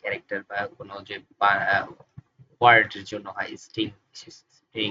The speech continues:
এর জন্য হয়। So এগুলো আমরা যখন ইউজ করবো তখন scanf ইনপুট ফাংশন, scanf সাধারণত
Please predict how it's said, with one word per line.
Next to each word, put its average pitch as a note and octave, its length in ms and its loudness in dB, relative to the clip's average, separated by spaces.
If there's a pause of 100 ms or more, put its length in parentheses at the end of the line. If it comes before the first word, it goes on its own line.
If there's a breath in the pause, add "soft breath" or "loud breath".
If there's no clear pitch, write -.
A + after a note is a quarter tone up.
(140)
এর F#2 120 -10
জন্য G2 160 -16 (160)
হয়। G2+ 160 -14 (520 loud breath)
So - 140 -14
এগুলো A#2 200 0
আমরা A#2 200 -2
যখন A2+ 260 -6
ইউজ A2 180 -4
করবো C3 240 -10
তখন G2+ 200 -6 (120)
scanf A2+ 400 2 (160)
ইনপুট C#3+ 340 -2
ফাংশন, G2+ 320 -2 (120)
scanf C#3 380 -4
সাধারণত B2 300 -6